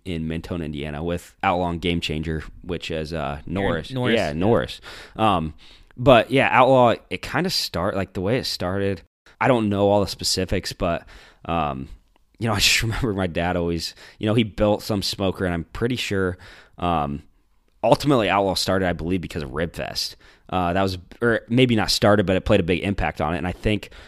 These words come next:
Speaker 1: uh, like, Dave Koch, um, I don't, I would assume Doug Betton and then my dad, they were all goose hunting one day. Um, <laughs> they got in an argument of who could make better ribs.
Speaker 2: Uh-huh.
Speaker 1: Um, so that then created Ribfest, which we're gonna get into.
Speaker 2: Yep.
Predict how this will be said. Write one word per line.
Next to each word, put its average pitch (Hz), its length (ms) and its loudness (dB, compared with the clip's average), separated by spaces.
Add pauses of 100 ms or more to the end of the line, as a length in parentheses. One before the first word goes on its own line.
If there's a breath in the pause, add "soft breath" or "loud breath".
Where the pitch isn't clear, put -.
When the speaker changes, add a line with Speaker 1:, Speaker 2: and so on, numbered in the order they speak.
(160 loud breath)
Speaker 1:
uh, 71 280 0
like, 78 160 -8 (140)
Dave 95 280 0
Koch, 92 460 0 (320 soft breath)
um, 85 260 -2
I 104 80 2
don't, 104 220 2 (320)
I 98 80 0
would 90 100 0
assume 104 240 0
Doug 85 320 0
Betton 82 240 0
and 85 100 0
then 85 60 -2
my 85 120 -2
dad, 85 360 0
they 92 80 2
were 90 160 2
all 85 240 2 (120)
goose 139 280 -4
hunting 78 240 -2
one 80 220 -4
day. 76 320 -4 (440 loud breath)
Um, 92 520 -2
<laughs> - 40 -16
they 110 200 2
got 110 160 2
in 107 80 0
an - 100 -2
argument 90 400 0
of 90 220 -6
who 92 240 -6
could 87 140 -8
make 82 180 -2
better 78 240 -2
ribs. 67 480 -6 (440 loud breath)
Speaker 2:
Uh-huh. 95 360 0
Speaker 1:
Um, 95 160 -4
so 101 460 2 (640 loud breath)
that 110 320 4 (240)
then 107 180 6
created 92 360 4
Ribfest, 82 500 0
which - 240 -10
we're 87 100 -2
gonna 85 160 0
get 80 160 2
into. 90 260 2
Speaker 2:
Yep. 127 240 2